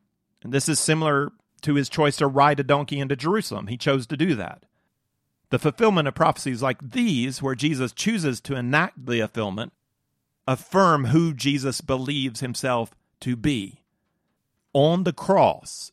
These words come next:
Jesus did not doubt. Jesus did not give up. Jesus understood what was happening, and he chose to speak in such a way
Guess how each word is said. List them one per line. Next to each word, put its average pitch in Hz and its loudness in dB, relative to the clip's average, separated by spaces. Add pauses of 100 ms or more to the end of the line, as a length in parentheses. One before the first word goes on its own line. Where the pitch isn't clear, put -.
Jesus 131 -4
did 147 -4
not 151 -2
doubt. 113 -6 (360)
Jesus 123 -4
did 131 -2
not 131 -6
give 110 -4
up. 160 -4 (500)
Jesus 123 -4
understood 131 -2
what 117 -2
was 110 -4
happening, 165 -2 (400)
and 131 -2
he 147 -2
chose 113 0 (480)
to 131 -2
speak - -4
in - -8
such 147 -4
a 135 -2
way 123 -2